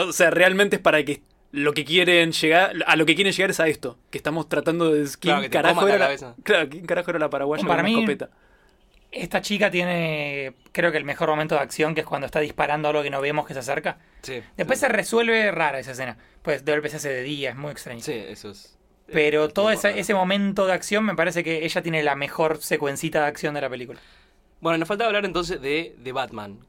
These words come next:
Speaker 2: que es este tipo que la, la, entra de man-, yo hasta, hasta, hasta ese momento no sabía quién era este chabón con casco, este motoquero, que dicen que está por llegar.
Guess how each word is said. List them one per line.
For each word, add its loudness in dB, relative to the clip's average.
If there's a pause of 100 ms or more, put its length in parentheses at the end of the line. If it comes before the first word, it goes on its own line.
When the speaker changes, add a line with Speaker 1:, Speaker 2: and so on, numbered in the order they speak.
Speaker 2:
que -14
es -12
este -10
tipo -4
que -8 (140)
la, -10
la, -10 (1040)
entra 0
de 2
man-, -2
yo -2
hasta, -4
hasta, -8
hasta -4
ese -2
momento 0
no -2
sabía -4
quién -6
era -4
este -8
chabón -8
con -12
casco, -12
este -14
motoquero, -4 (640)
que -6
dicen -6
que -12
está -6
por -6
llegar. 2